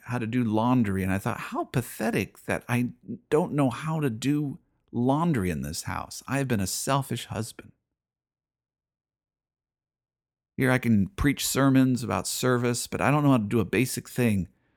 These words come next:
like run our washer. I can talk about women's rights and how women should be respected and treated with dignity,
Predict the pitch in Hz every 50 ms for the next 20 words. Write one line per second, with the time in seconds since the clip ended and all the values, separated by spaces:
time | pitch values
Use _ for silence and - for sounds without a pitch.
0 | _ _ _ _ _ _ - 104 90 90 104 117 117 107 101 92 92 85 87 98
1 | 104 - - - - - - _ _ _ _ _ _ _ _ _ _ _ _ _
2 | _ _ _ 120 113 120 107 - 123 113 117 - 117 117 104 98 - 101 120 123
3 | 123 110 101 98 95 101 104 107 110 120 95 - - - 104 98 101 101 98 113
4 | 113 113 104 101 - 107 98 95 92 95 - - - 110 113 113 - 113 113 98
5 | 95 - - 120 113 107 107 98 90 95 110 117 120 113 107 113 110 107